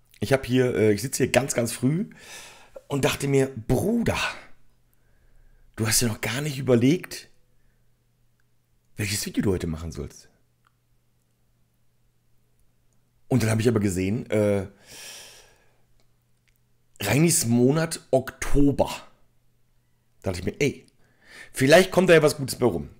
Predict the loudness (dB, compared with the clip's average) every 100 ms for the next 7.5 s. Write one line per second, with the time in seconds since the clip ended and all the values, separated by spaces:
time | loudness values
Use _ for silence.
0 | _ -4 -2 2 6 6 4 0 0 0
1 | 0 2 -2 2 2 2 0 -2 -2 0
2 | 2 4 2 2 0 -2 -2 -2 -2 -2
3 | -2 -2 -4 -8 -10 -14 -20 -20 -20 -20
4 | -10 2 2 4 2 0 0 2 4 4
5 | 2 -2 -2 -2 -4 -4 -6 -4 0 0
6 | 0 -2 -4 -6 -8 -10 -14 -10 -4 -2
7 | 0 -2 -2 -8